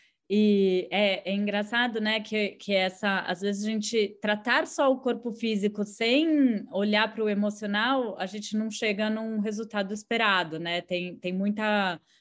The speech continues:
muitas pessoas que se queixam de questões de saúde e ficam ali só tentando no sintoma físico, mas o sintoma físico já é resultado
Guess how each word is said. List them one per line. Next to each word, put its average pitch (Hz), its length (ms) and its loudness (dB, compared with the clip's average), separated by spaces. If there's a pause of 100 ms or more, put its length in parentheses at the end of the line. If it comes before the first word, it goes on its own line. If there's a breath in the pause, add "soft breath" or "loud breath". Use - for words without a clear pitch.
muitas 214 340 0
pessoas 233 360 -4
que 220 160 -6
se 214 160 -6
queixam 262 580 2
de 214 180 -2
questões 208 460 -2
de 202 80 -2
saúde 247 560 0
e 262 140 0
ficam 302 480 -2
ali 262 240 2
só 277 200 -2
tentando 285 520 2
no 277 140 2
sintoma 277 560 0
físico, 233 580 -2
mas 214 160 0
o 233 60 -6
sintoma 247 500 0
físico 277 320 -6
já 262 180 0
é 277 120 2
resultado 285 1000 0